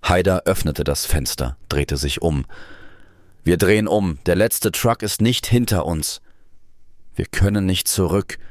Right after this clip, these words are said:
flüsterte Tajiri. „Du weißt, was da ist.“ „Wir lassen sie nicht zurück“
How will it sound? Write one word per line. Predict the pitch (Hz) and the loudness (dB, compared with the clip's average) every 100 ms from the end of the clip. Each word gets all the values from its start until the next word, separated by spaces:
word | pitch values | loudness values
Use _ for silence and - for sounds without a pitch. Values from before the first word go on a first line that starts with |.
| - - - | -16 -20 -8
flüsterte | - 78 73 67 - 67 | -2 0 0 -4 -6 -6
Tajiri. | - 65 69 65 69 71 - - - | -4 -4 -2 -4 -4 -8 -14 -20 -8
„Du | - 82 | -2 0
weißt, | 90 95 - - | 2 0 -2 -4
was | 67 - | -4 -4
da | 65 | -4
ist.“ | - - - - - - _ - | -6 -8 -10 -12 -16 -18 _ -6
„Wir | 71 | -2
lassen | 85 98 95 | -2 -2 -2
sie | 98 | 0
nicht | 98 - | -2 -2
zurück“ | 107 95 90 - | -2 -2 -4 -10